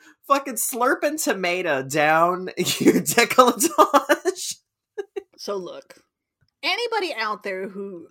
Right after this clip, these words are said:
Speaker 2: you know, you think to yourself, "Oh, I'm an awkward lover." Listen, you go to your grocery store. You get some V eight, you can get the low sodium variety if you
Speaker 1: That's,
Speaker 2: want to.
Speaker 1: that's, that's very smart. That's looking out.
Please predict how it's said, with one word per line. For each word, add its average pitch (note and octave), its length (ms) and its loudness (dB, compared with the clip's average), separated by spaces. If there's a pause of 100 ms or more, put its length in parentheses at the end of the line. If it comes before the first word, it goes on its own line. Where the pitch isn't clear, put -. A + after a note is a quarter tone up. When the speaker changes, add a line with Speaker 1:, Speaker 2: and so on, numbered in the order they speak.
Speaker 2:
you F3+ 240 -10
know, F#3 80 -14
you E3+ 160 -16
think G3+ 280 -12
to - 100 -16
yourself, E3+ 420 -16
"Oh, F#3+ 400 -10
I'm G3 300 -10
an F#3+ 120 -14
awkward E3+ 600 -16
lover." F#3+ 880 -10 (500)
Listen, - 480 -16 (560)
you G3 160 -20
go G3 200 -16
to G3+ 60 -14
your G#3+ 120 -14
grocery F3 400 -16
store. D3+ 540 -16 (1200)
You G#3+ 80 -12
get B4 180 2
some C5 180 -6
V G4 200 -2
eight, F#4 180 -2
you C#4+ 100 -4
can C#4+ 100 -14
get E4+ 140 -6
the E4 60 -6
low A3 240 -2
sodium F#3+ 540 -6
variety C3+ 840 -14
if - 140 -16
you B2 60 -6
Speaker 1:
That's, - 380 -2 (100)
Speaker 2:
want E3 240 -14
to. - 40 -10
Speaker 1:
that's, - 280 -10 (100)
that's - 280 -20
very - 320 -20
smart. - 340 -20
That's - 160 -20
looking - 260 -20
out. - 220 -20